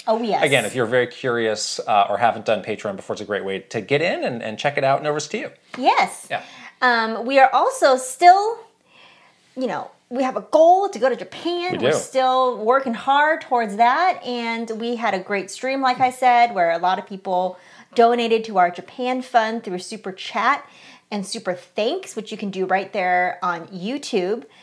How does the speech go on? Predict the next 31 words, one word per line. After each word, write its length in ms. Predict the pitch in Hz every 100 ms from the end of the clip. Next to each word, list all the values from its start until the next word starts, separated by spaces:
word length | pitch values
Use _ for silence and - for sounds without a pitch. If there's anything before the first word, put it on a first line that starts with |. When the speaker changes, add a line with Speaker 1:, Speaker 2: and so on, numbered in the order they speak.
| _
Speaker 1:
So 100 | -
if 60 | 202
you'd 100 | 208
like 160 | 214
to 80 | 240
contribute 560 | 233 202 208 190 180 -
to 380 | - 208 190 180
our 380 | 175 170 170 170
Japan 460 | 196 196 233 233
Fund, 440 | 233 220 185 190 202
we'd 180 | 190 190
much 240 | 185 180
appreciate 560 | 190 330 339 - 285 277
it. 180 | 269 - - - 254 -
Um, 600 | 196 175 165 170 175 190 _
it's 100 | -
the 120 | 208
only 160 | 190 196
way 120 | 185
we 120 | 175
can 180 | 170 180
get 300 | 196 196 - _ _ _ _ _ 208
to 160 | 190 254
Japan, 500 | 233 208 180 175 226 -
'cause 180 | - 165
it's 100 | 165
very 160 | 170 180
expensive 380 | 180 160 -
to 80 | 214
do 140 | 190 156
that. 340 | 165 302 -